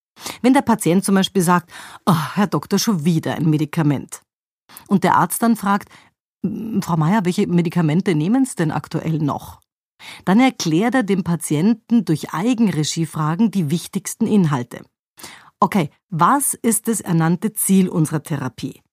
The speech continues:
Dann kann die Meier wieder mitreden. „Wie konkret sieht der Nutzen für Sie aus, Frau Meier?“ Dann kann die Frau Meier wieder mitreden und weil sie sich selber vorsagt, die Meier, merkt sie sich's auch leichter.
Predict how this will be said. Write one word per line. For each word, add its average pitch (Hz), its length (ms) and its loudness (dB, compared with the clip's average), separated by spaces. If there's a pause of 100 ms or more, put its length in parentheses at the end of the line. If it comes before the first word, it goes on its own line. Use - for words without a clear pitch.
(160)
Dann - 180 -10
kann 160 200 -2
die 196 80 4
Meier 165 360 0
wieder 220 160 0
mitreden. 170 540 0 (380)
„Wie 262 180 4
konkret 226 560 0
sieht 226 180 -2
der 240 80 2
Nutzen 208 460 2
für - 160 -6
Sie 143 160 -6
aus, 143 220 -8
Frau 147 160 -4
Meier?“ 135 400 -4 (400)
Dann 160 220 -6
kann 185 160 2
die 190 80 2
Frau 190 140 -2
Meier 185 320 0
wieder 208 200 0
mitreden 185 600 0 (120)
und 202 200 4
weil 226 300 4
sie 262 80 2
sich 208 220 0
selber 180 340 0
vorsagt, 170 960 -2 (220)
die 180 80 2
Meier, 165 400 0 (400)
merkt 170 420 0
sie 160 80 -6
sich's - 400 -6
auch 143 220 -4
leichter. 131 420 -10